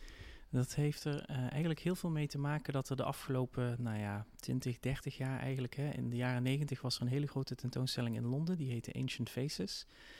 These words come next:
En dat is, nou ja, zie het maar een klein beetje als een aftrap voor een momentum dat zich begint te vormen voor het onderzoek naar dit soort portretten. En, ehm, het is natuurlijk ontzettend interessant om te zien hoe ver bepaalde, eh,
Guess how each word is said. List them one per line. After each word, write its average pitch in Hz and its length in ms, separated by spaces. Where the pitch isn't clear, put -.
En 135 160
dat 147 180
is, - 280
nou 135 280
ja, 127 260
zie 156 280
het 156 100
maar 147 160
een 147 80
klein 147 220
beetje 139 300
als 135 260
een 131 120
aftrap - 460
voor 135 460
een 131 340
momentum 143 520
dat 151 200
zich 143 180
begint 143 240
te 139 80
vormen 139 340
voor 131 160
het 127 120
onderzoek 135 320
naar 123 120
dit 123 140
soort 123 280
portretten. - 520
En, 131 340
ehm, 120 300
het - 140
is - 80
natuurlijk 135 300
ontzettend 135 400
interessant 123 480
om 123 160
te - 100
zien 113 520
hoe 123 160
ver 127 360
bepaalde, 110 600
eh, 95 280